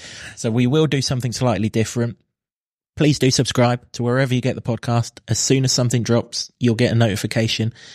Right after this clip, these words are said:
You won't miss anything out, but we will still bring content with regards to both Newcastle and Sheffield United. It will just be in slightly different form, as we'll explain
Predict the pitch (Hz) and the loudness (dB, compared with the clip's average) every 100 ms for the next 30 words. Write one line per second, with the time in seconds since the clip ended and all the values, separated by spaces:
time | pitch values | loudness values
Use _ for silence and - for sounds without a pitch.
0 | - - 113 90 110 - _ 120 120 117 | -18 -2 0 2 0 -2 _ 0 0 2
1 | 107 113 - 113 127 135 156 143 - 135 | 2 0 0 0 0 2 2 2 0 -2
2 | 131 131 123 120 113 104 101 117 107 107 | 0 0 0 -2 -2 -4 -4 -4 -4 -2
3 | 113 107 - - 113 110 107 - 104 - | 2 2 2 2 2 4 2 2 0 0
4 | 95 98 104 - - - - _ - 113 | -2 -2 -4 -4 -10 -20 -20 _ -2 0
5 | 101 - 101 104 98 98 104 95 95 92 | 0 -2 -2 2 2 4 4 2 2 0
6 | 104 117 - 107 - 135 135 101 107 101 | 0 0 0 0 2 2 2 2 2 0
7 | 92 82 110 107 101 107 101 - - 98 | -2 -2 0 2 2 2 0 -2 -2 0
8 | 101 | 0